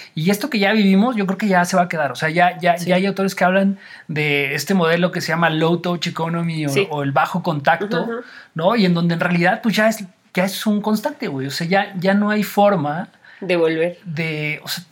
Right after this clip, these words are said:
Speaker 1: incluso ya ni siquiera creo que si regresáramos a la normalidad
Speaker 2: No, ya sería como bien diferente, ¿no?
Speaker 1: o sea,
Speaker 2: Muy raro.
Speaker 1: porque, porque ya te quedas con estas costumbres, o sea, usar un cubrebocas
Speaker 2: Cubrebocas.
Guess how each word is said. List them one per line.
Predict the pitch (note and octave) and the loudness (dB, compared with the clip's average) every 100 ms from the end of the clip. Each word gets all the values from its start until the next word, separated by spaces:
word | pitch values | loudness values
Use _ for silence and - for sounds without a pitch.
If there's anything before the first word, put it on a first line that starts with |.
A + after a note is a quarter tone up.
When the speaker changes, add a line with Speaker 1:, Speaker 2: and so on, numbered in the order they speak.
| - | -6
Speaker 1:
incluso | F#3 E3 G#3+ A3+ D4+ | -4 0 0 2 2
ya | A3+ A3+ A#3+ - _ - | 4 2 0 -6 _ 0
ni | F3+ | 0
siquiera | F3 - F#3 G3+ A3 B3+ G#3 | 0 -2 0 0 0 -2 -2
creo | F#3 F3+ F#3 A3 C#4 _ _ _ _ _ - | -2 0 0 -2 -6 _ _ _ _ _ -8
que | E3+ | -4
si | - E3 | -2 0
regresáramos | D#3+ D3 C#3+ F#3+ A3 G#3 | 0 0 2 2 2 2
a | F3+ | 2
la | D#3+ | 0
normalidad | D3+ C#3+ C#3+ C3 C#3 C#3 - - | 0 -2 -2 -2 0 0 -2 0
Speaker 2:
No, | A#3 | 2
ya | B3+ | 2
sería | D#4+ F4 | -2 -2
como | C4+ G3+ | 0 0
bien | F#3 G3+ | 0 -6
diferente, | A3+ D#3+ E3 D3+ D#3+ | -8 -12 -12 -10 -4
¿no? | |
Speaker 1:
o | |
sea, | E3 E3 | 0 4
Speaker 2:
Muy | D#3+ D3+ | 4 2
raro. | F3+ E3 - - | 0 -4 -8 -6
Speaker 1:
porque, | - F#3 F#3+ | -2 -2 -2
porque | F3 F3 | -2 -2
ya | G#3 | -2
te | B3 | 0
quedas | A3+ G#3+ | 0 2
con | - F3+ | 0 -2
estas | F3 G#3 - - - _ | 0 -2 -4 -10 -18 _
costumbres, | D3+ C#3 E3+ D3+ C3 | -12 -8 -6 -6 -8
o | D3 | 0
sea, | E3 C#3+ - - _ _ _ | 0 0 -8 -20 _ _ _
usar | - G3 G3 | -4 0 4
un | G#3+ G#3+ G#3+ - _ _ _ _ _ _ | 4 4 2 -2 _ _ _ _ _ _
cubrebocas | F3+ F3 C#3+ F3+ F3 F#3 F3+ | 0 2 2 2 2 0 -2
Speaker 2:
Cubrebocas. | - - | -8 -18